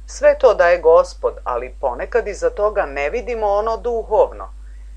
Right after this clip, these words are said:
Pravi monah traži podvig i nalazi ga, a ljudi često traže slabosti, nedostatke bližnjih i zato ne mogu videti njihove vrline. Sami stvaramo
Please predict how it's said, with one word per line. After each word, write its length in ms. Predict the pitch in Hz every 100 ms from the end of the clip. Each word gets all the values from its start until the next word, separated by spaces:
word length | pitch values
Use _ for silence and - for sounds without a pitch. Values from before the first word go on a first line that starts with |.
| - - - - -
Pravi 380 | 208 254 285 254
monah 500 | 165 147 156 139 101 - - - - -
traži 460 | 131 151 165 156 -
podvig 580 | 139 156 175 139 120 -
i 120 | - 185
nalazi 520 | 180 165 180 175 123
ga, 220 | 113 98 - - -
a 100 | 160
ljudi 360 | 220 311 254 -
često 420 | 240 247 - 165
traže 440 | - 175 175 139
slabosti, 880 | - 131 127 160 - 95 - - - -
nedostatke 960 | 151 147 151 143 - 131 151 185 - 202
bližnjih 580 | 202 226 156 - 104 - - - -
i 100 | 247
zato 340 | 240 285 285
ne 120 | 262 160
mogu 300 | 165 190 190
videti 440 | 151 - 143 143
njihove 480 | 123 135 202 196 214
vrline. 560 | 220 190 143 123 95 - - - - - - - - -
Sami 640 | - - 165 165 226 254 247
stvaramo 640 | - - 254 247 214 175